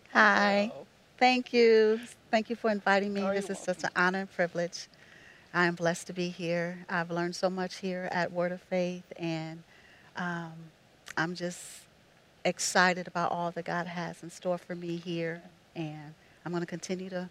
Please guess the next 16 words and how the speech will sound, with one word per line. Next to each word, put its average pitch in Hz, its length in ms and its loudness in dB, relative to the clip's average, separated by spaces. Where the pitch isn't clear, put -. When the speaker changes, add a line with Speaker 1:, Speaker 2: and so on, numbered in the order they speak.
Speaker 1:
follow 180 200 4
his 190 180 -8
leading. 202 340 -8
Speaker 2:
Amen. 214 300 -18
Praise 202 180 -8
Speaker 1:
Amen. 185 180 -8
Speaker 2:
God. 180 460 -12
Speaker 1:
Amen. 185 260 -10
Speaker 2:
Amen. 175 180 -14
So 185 300 6
she's 294 380 2
a 185 80 8
mother 196 400 8
of 165 120 -2
two, 170 400 0
Speaker 1:
Mm-hmm. 185 240 -20